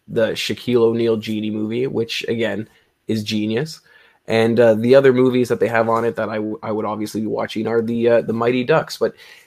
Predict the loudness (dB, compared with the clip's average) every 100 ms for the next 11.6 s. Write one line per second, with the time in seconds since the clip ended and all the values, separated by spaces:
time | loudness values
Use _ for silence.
0 | _ 0 2 4 4 4 2 0 -4 -8
1 | -12 -12 -12 -12 -14 -6 -2 0 0 2
2 | 4 4 4 0 -2 -4 -4 -4 -2 -2
3 | 0 0 2 0 2 0 2 2 4 2
4 | 0 -4 _ -4 -2 -2 -2 -2 -4 -8
5 | -8 -2 -2 -2 -4 -2 -2 -4 -6 -4
6 | -4 -4 -8 -10 -8 -8 -8 -10 _ _
7 | _ -8 -6 -2 2 2 2 0 2 2
8 | 2 -2 0 0 -2 -8 -8 -8 -10 -10
9 | -14 -12 -6 -6 -6 _ _ _ -2 0
10 | 0 2 0 0 -2 2 2 0 -2 0
11 | 0 0 -4 -4 -2 -4